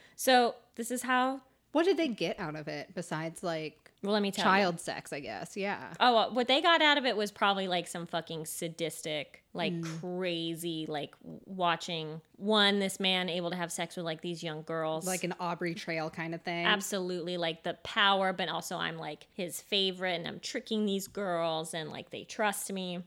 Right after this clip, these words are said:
Speaker 1: and they think I'm, like, a psychic, like, second coming. So they would tie up these girls.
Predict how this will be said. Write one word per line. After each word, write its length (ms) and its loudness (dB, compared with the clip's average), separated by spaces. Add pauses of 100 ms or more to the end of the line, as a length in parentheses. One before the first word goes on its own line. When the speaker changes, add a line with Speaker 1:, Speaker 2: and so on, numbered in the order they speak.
Speaker 1:
and 120 -2
they 80 0
think 200 -4
I'm, 140 -4
like, 220 -8
a 100 -8
psychic, 560 -8 (160)
like, 300 -10 (140)
second 400 -10
coming. 420 -10
So 140 -12
they 100 4
would 140 0
tie 320 2
up 100 -4
these 220 0
girls. 580 -6